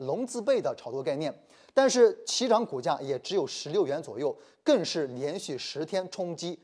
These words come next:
涨停板。所以我们今天啊，继续关注那些有自身经营或题材优势，尤其是估值非常低、股价位于低位的品种。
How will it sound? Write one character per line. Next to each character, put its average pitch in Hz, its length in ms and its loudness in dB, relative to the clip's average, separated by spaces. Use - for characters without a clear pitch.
涨 131 180 -6
停 196 160 0
板。 151 160 4
所 254 200 6
以 196 140 2
我 147 80 -4
们 147 100 -6
今 208 160 -4
天 185 160 0
啊， 135 120 -2
继 262 260 2
续 180 160 -4
关 247 240 0
注 233 120 -2
那 185 100 -2
些 202 220 2
有 139 180 -2
自 - 180 0
身 180 220 -2
经 269 240 0
营 165 260 -6
或 160 200 2
题 180 320 -6
材 160 160 -4
优 190 180 2
势， 147 180 -4
尤 254 160 2
其 247 100 0
是 202 220 4
估 269 240 2
值 202 120 0
非 226 120 0
常 208 160 0
低、 220 240 -2
股 151 180 -4
价 214 180 6
位 151 160 2
于 165 60 0
低 254 180 -2
位 277 120 4
的 185 60 4
品 208 200 -2
种。 147 320 2